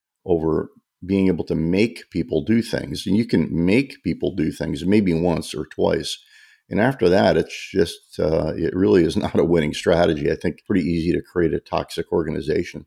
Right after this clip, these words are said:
But you also have the power in the workplace to make somebody's day or help them have a horrible day, you know, simply you know, walking in and, you know, being even tempered. And, you know,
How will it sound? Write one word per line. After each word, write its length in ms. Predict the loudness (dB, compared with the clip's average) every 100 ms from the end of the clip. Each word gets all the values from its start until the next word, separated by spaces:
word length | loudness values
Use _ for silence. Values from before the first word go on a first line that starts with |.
| -6
But 160 | -4 0
you 60 |
also 200 | -2 0
have 80 | -2
the 80 | -2
power 560 | -6 -2 0 2 0 -4
in 100 | -4
the 100 | -4
workplace 600 | -4 -2 -2 -2 -6 -8
to 160 | -6
make 240 | 0 0 0
somebody's 440 | -2 0 0 -2
day 380 | 2 4 6 4
or 340 | 2 -2 -6 -12 _ -6
help 180 | -4
them 140 | -4 -4
have 180 | -2 -2
a 100 | 0
horrible 420 | 2 2 2 0
day, 360 | 2 0 0 _ _ _ _ _ -8
you 80 | -6
know, 120 | -4
simply 600 | -4 -4 0 0 0 -6 _ _ _ -8
you 120 | -4
know, 300 | -2 -4 -4
walking 480 | 0 2 2 -2 -4
in 440 | -4 -2 -2 -4 -6
and, 500 | -8 -6 -6 -6 -10 _ -10
you 140 | -4 -4
know, 80 |
being 320 | -2 -2 -2 0
even 340 | 0 2 0
tempered. 500 | 0 -2 2 0 0 _ -20 -20 _ _ -10
And, 380 | -8 -6 -8 -12
you 120 | -8 -6
know, 160 | -6